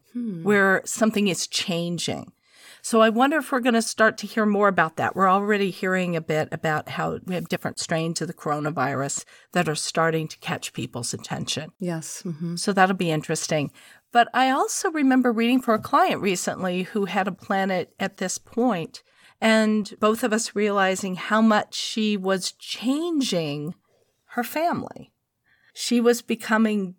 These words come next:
Speaker 2: the outlier.
Speaker 1: Oh, I see.
Speaker 2: You know, the one who was really breaking the old patterns in the family.
Speaker 1: Mm.
Speaker 2: And that maybe that has something to do with this aspect as well.
Speaker 1: That feels very appropriate for Aquarius.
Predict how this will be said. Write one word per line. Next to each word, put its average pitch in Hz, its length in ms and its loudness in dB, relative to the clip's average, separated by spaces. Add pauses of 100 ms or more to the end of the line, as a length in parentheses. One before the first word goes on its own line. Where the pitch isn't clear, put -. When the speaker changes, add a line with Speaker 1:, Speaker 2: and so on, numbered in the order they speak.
(140)
Speaker 2:
the 214 180 2
outlier. 190 760 0
Speaker 1:
Oh, 170 680 -10 (300)
I 151 80 -14
see. - 260 -14
Speaker 2:
You 180 180 -2
know, 180 160 2
the 175 100 -2
one 180 260 2
who 190 180 0
was 185 260 0
really 214 240 4
breaking 196 580 2
the 180 140 -2
old 175 260 0
patterns 165 720 -2
in 170 140 -2
the - 80 -4
family. 180 680 -4
Speaker 1:
Mm. 170 360 -10 (480)
Speaker 2:
And 170 280 -8
that - 140 -8
maybe 175 320 -2
that 160 240 -4
has 160 180 -6
something 214 440 -2
to 214 140 -10
do 220 420 -2 (340)
with - 400 -4 (400)
this 220 200 0
aspect 233 480 -4
as 262 160 -8
well. 190 300 -4 (420)
Speaker 1:
That 220 180 -8
feels 214 280 0
very 170 300 2
appropriate 170 480 -2
for - 160 -6
Aquarius. 151 720 -8